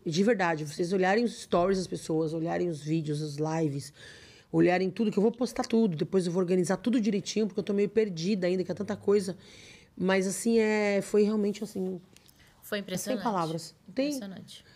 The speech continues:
Speaker 1: que nem eu falei na foto que eu tirei com ele ontem, a gente foi num lugar muito especial,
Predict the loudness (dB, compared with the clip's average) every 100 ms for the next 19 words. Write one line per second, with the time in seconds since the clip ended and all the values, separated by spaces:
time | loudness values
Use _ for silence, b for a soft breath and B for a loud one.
0 | b 4 4 4 2 2 2 2 0 0
1 | 0 2 4 4 4 2 4 4 4 4
2 | 4 4 4 4 2 0 -2 -4 0 0
3 | 0 -6